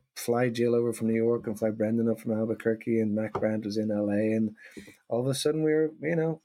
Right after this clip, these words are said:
we got this, these cool financiers, producers to finance the movie, and then we're making this movie. And then I got to work with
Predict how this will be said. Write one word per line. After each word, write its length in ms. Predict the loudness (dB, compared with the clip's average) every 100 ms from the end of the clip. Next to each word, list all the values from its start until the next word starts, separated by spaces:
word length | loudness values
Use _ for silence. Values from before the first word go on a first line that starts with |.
| -6
we 60 | 0
got 180 | 0 0
this, 300 | -2 -2 -2
these 360 | -2 -2 -6 -10
cool 260 | 0 2 2
financiers, 720 | 0 2 0 0 -2 -2 -6 _
producers 460 | -4 -2 0 -2 -4
to 100 | -4
finance 380 | 0 0 0 0
the 60 |
movie, 200 | 0 0
and 60 | 0
then 80 | 0
we're 80 |
making 260 | 0 0 0
this 140 | 0
movie. 240 | 2 0 -2 _ _ _ _ _ -6
And 100 | 0
then 80 | 2
I 60 | 2
got 160 | 0
to 100 | 0
work 220 | -2 0 0
with 160 | -2